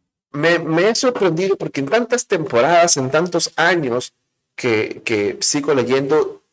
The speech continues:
sigo aprendiendo. Y hermanos, el libro de Éxodo es un requisito indispensable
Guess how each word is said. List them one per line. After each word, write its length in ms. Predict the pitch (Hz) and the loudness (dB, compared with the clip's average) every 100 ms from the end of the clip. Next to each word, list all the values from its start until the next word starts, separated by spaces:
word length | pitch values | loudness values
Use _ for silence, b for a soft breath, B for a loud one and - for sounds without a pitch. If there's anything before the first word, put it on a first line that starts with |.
| _ - | _ -4
sigo 380 | - 226 214 | 0 0 2
aprendiendo. 920 | 214 190 127 127 151 135 117 127 - _ _ _ _ _ _ | 0 2 -2 -2 -4 -2 -2 -4 -6 _ _ _ _ _ _
Y 80 | 120 | -4
hermanos, 500 | 135 180 160 113 - _ _ _ _ _ _ _ _ _ _ _ _ _ _ _ - | 0 0 0 -4 -10 _ _ _ _ _ _ _ _ _ _ _ _ _ _ _ -2
el 240 | 147 160 | 0 2
libro 220 | 226 220 208 | 2 2 4
de 200 | 175 - | 2 0
Éxodo 680 | 233 - - 139 139 - - _ _ _ _ _ _ _ _ _ _ - | 0 0 -2 0 -2 -4 -12 _ _ _ _ _ _ _ _ _ _ -2
es 320 | 208 214 214 - _ - | 0 0 -4 -12 _ 0
un 340 | 226 220 170 | 0 0 -4
requisito 1000 | 170 175 170 170 - 190 156 107 92 - _ _ _ _ _ _ _ | -2 -2 0 -2 0 -2 0 -2 -2 -10 _ _ _ _ _ _ _
indispensable 1600 | 262 262 240 208 202 208 - 214 185 180 165 - 180 180 143 117 | -2 0 2 0 0 -2 -4 -2 0 0 0 -2 -2 -2 -4 -4